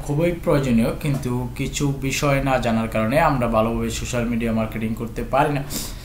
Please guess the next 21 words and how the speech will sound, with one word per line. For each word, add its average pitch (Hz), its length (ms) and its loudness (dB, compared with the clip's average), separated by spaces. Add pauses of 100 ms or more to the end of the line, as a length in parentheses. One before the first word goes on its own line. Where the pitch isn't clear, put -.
(100)
তার 196 140 6
মধ্যে 208 200 8
অন্যতম 170 600 4
হলো 165 360 6
algorithm 160 540 2
সম্পর্কে 131 560 -2
না 120 220 2
জানা। 107 340 2 (1040)
যেমন, 156 360 6 (1800)
Facebook-এর 220 720 8
news 165 380 2
ফিডে 147 320 4 (120)
কোনো 165 300 2 (120)
পোস্টকে 156 380 2
algorithm 151 500 0 (120)
কিভাবে 143 300 2 (120)
বেশি 156 300 4
প্রাধান্য 127 540 2
দেয়। 113 220 0 (720)
আপনি 220 240 8
যদি 220 300 8